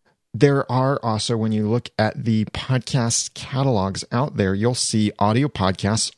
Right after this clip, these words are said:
are the dominant podcasts out there in the industry. This may be somewhat of a choice.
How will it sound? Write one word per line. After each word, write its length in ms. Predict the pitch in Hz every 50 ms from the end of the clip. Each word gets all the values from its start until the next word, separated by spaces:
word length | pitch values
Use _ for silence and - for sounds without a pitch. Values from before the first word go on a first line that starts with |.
| _
are 340 | 95 95 95 101 107 117 - - _ -
the 240 | - 110 107 113
dominant 560 | 107 - 117 107 104 107 113 120 123 - - -
podcasts 640 | - - 101 107 110 - - 110 95 101 - - - -
out 220 | - 95 95 - -
there 240 | - 101 101 101 -
in 160 | - 107 98
the 80 | 101 107 -
industry. 480 | 160 160 175 - - - - 90 76 - - - - _ _ -
This 200 | 107 - - -
may 220 | 101 101 104 101
be 240 | 98 107 104 104 104
somewhat 480 | - - - - 107 98 98 98 -
of 100 | - 90
a 60 | 87 87
choice. 580 | - - - 113 131 180 175 - - - -